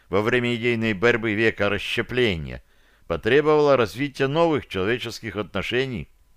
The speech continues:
Кое-где случались восстания, поднимавшиеся отсталыми приверженцами старого, которые по невежеству пытались найти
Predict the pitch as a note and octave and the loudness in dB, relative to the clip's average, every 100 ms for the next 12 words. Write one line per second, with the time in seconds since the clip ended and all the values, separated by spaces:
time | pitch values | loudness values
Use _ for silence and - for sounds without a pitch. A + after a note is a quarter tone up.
0 | _ _ _ _ _ - D#3+ G3+ C#3 E3+ | _ _ _ _ _ 0 4 4 4 0
1 | F3+ A#2+ G2 C3 D#3+ - D#2+ - - A#2+ | 0 -2 2 2 2 0 -8 -6 4 4
2 | B2 B2 A#2+ _ _ _ - - G2 G2+ | 4 0 -6 _ _ _ -10 -2 -2 4
3 | A#2+ C#3 - A#2 - F#2 - - A2+ C3 | 6 4 2 -8 -2 -2 -2 -2 4 4
4 | C3 A#2 D#2 F#2+ B2+ A#2 B2+ - G2+ D#2 | 2 -4 -4 0 0 -2 -8 -6 -8 -8
5 | - A2 A#2 A2+ A2+ - _ _ _ _ | -2 4 4 4 0 -4 _ _ _ _
6 | G2 G2 C3 A2 A#2+ B2 D#3 D3+ C3 - | -4 2 4 4 2 2 2 2 0 -6
7 | F2+ F#2 G2+ C3+ B2+ G#2 G2+ - A#2+ C#3 | -10 -4 0 2 0 -2 -4 -4 -8 -8